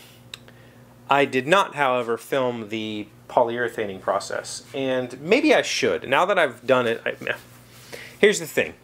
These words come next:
When it comes to the way that I apply polyurethane, specifically water-based, this is polycrylic, Minwax polycrylic,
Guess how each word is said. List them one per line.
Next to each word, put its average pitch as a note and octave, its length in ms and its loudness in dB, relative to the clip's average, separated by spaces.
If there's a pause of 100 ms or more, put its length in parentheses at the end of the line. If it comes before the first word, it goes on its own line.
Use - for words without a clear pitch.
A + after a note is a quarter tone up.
(640)
When C#3+ 120 6
it D3+ 80 0
comes G3+ 460 0
to C#3 380 -2
the B2 120 0
way C3+ 240 6
that C3 140 2
I B2 340 2
apply A#2 760 2 (1500)
polyurethane, G#2 540 0 (220)
specifically B2+ 1160 2 (180)
water-based, B2 760 2
this C3 200 2
is B2+ 220 6
polycrylic, B2 640 2
Minwax A#2+ 520 0
polycrylic, G#2+ 840 2